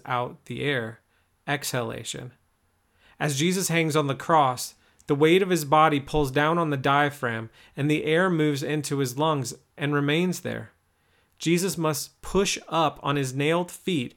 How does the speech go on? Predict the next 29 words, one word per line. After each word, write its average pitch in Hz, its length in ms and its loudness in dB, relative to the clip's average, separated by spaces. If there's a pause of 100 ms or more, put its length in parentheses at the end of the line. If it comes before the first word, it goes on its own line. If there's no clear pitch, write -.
(260)
causing 147 420 2
more 147 240 4
pain 190 480 -2
to 139 200 -4
exhale. 127 560 -6 (1000)
In 160 160 4
order 190 220 6
to 180 80 0
speak, - 640 -2
air 165 180 2
must 160 300 0
pass 170 380 0
over 151 200 -2
the 139 80 -2
vocal 156 400 0
cords 117 440 -4
during 135 380 -2
exhalation. 135 1160 -8 (960)
The 147 80 0
gospel 165 500 2
notes 147 320 0
that 143 100 -2
Jesus 147 400 -2
spoke 135 320 -2
seven 156 460 0
times 143 420 -4
from 127 160 -6
the 120 60 -6
cross. 117 560 -4